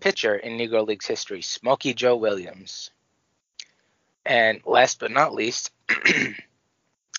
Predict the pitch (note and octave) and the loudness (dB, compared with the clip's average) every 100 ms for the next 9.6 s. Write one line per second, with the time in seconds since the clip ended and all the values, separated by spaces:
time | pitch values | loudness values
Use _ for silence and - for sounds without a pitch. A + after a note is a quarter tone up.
0 | - - - A#2 A#2 A#2 A2+ C3 A#2+ A#2 | -14 -8 -2 4 6 6 2 -4 -4 -6
1 | A#2 - _ _ _ _ _ _ _ _ | -10 -12 _ _ _ _ _ _ _ _
2 | _ - - - - - - D#3 C#3+ C3+ | _ -20 -20 -20 -20 -14 -4 4 4 4
3 | - G3+ G3 D3 B2 - G#2+ G#2 - - | 4 6 6 4 0 -6 -8 -6 -8 -10
4 | - - - - - F#3+ F3 C3 G#2+ - | -12 -20 -8 -6 2 4 4 2 -6 2
5 | A3 E3+ C#3 G#2+ _ _ _ _ _ _ | 4 4 0 -6 _ _ _ _ _ _
6 | - - A#2 A2+ G#2+ - - - - - | -6 4 6 8 6 -4 -10 -8 0 6
7 | D3 - - C#3+ C#3 C3+ C3+ C3+ _ _ | 6 6 -2 2 2 0 -6 -10 _ _
8 | _ _ _ _ _ _ _ _ _ A#2+ | _ _ _ _ _ _ _ _ _ 0
9 | D#3 D#3 D3 C#3+ C#3 C3+ | 0 0 0 2 2 -2